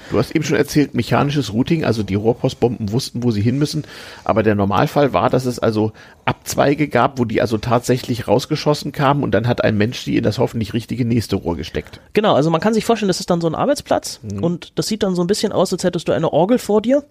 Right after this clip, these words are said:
Speaker 1: Mhm.
Speaker 2: Da kommen dann ganz viele Rohre an und es macht die ganze Zeit Fump und Fump und es kommen irgendwelche
Speaker 1: Mhm.
Speaker 2: Rohre, die, äh, irgendwelche Rohrpostbomben dir entgegen.
Speaker 1: Mhm.
Speaker 2: Und die musst du dann als, ähm, Postbeamter sortieren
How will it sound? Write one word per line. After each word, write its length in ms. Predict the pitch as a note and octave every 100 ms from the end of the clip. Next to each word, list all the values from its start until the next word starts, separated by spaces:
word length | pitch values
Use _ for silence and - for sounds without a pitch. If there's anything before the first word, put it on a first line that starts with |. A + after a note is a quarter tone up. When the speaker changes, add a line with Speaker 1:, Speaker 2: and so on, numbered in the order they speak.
| -
Speaker 1:
Mhm. 240 | F#2 A#2 - - -
Speaker 2:
Da 80 |
kommen 180 | - F3+
dann 120 | F3+
ganz 160 | E3 F#3
viele 180 | G3+ F3+
Rohre 340 | D#3 A3+ B3+
an 200 | B3+ A#3+
und 220 | - E3+
es 120 | F#3 E3+
macht 180 | E3
die 60 | F3
ganze 240 | D#3 D#3+
Zeit 120 | D#3+ -
Fump 360 | - C4 -
und 160 | - C3
Fump 280 | C#4+ F#4+ -
und 140 | F3
es 100 | D#3
kommen 200 | - F#3
irgendwelche 340 | E3+ E3+ D#3
Speaker 1:
Mhm. 60 | D3+
Speaker 2:
Rohre, 200 | F3+ F3
die, 180 | D3 -
äh, 140 | - -
irgendwelche 320 | E3 E3 E3
Rohrpostbomben 640 | D3 D#3+ C#3 - C#3+ D3
dir 120 | C#3+
entgegen. 340 | C3 - A#2+ A2 - -
Speaker 1:
Mhm. 240 | G2 A2 - -
Speaker 2:
Und 60 |
die 60 | D3
musst 200 | F#3 -
du 40 |
dann 160 | F3+ E3
als, 320 | D3+ D3+ -
ähm, 360 | D3 D3+ D3 C3+
Postbeamter 600 | G3 - - D#3 F#3+ F3
sortieren 500 | D#3 D3 F3+ C4+ E4